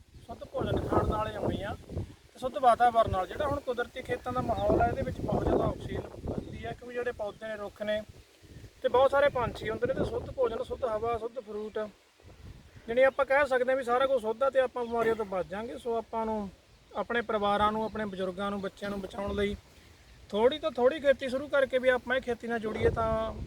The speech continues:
ਇੱਕ ਚੰਗਾ ਆਪਣੇ ਲਈ ਮੌਕਾ ਹੈ। ਕਿਉਂਕਿ ਆਉਣ ਵਾਲੇ ਟਾਈਮ ਦੇ ਵਿੱਚ ਜਿਹੜੇ ਆਪਣੇ ਦੇਸੀ ਬੀਜ ਨੇ, ਇਹ ਵੀ ਖਤਮ ਹੋਣ ਦੇ ਕਿਨਾਰੇ ਜਾ ਰਹੇ ਨੇ, ਕਿਉਂਕਿ ਆਪਾਂ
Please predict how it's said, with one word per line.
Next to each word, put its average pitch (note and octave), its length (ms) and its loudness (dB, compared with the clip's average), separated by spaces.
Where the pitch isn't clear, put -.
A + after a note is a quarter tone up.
ਇੱਕ - 160 -10
ਚੰਗਾ A3 600 0
ਆਪਣੇ - 260 2
ਲਈ A#3 180 4
ਮੌਕਾ G#3+ 340 0
ਹੈ। A#3 220 2
ਕਿਉਂਕਿ D4 420 0
ਆਉਣ B3 180 2
ਵਾਲੇ C#4 120 6
ਟਾਈਮ C4+ 260 4
ਦੇ C4+ 80 6
ਵਿੱਚ C4 140 -2
ਜਿਹੜੇ C#4 200 4
ਆਪਣੇ C4+ 200 2
ਦੇਸੀ G#3 380 -4
ਬੀਜ B3 180 -4
ਨੇ, B3+ 100 4
ਇਹ B3+ 60 4
ਵੀ C#4+ 80 -8
ਖਤਮ A3+ 440 -2
ਹੋਣ A3+ 340 -2
ਦੇ A3+ 200 0
ਕਿਨਾਰੇ G#3+ 340 -4
ਜਾ F#3+ 180 0
ਰਹੇ F3 180 -2
ਨੇ, G#3 140 -6
ਕਿਉਂਕਿ A#3+ 240 -6
ਆਪਾਂ A3 340 -4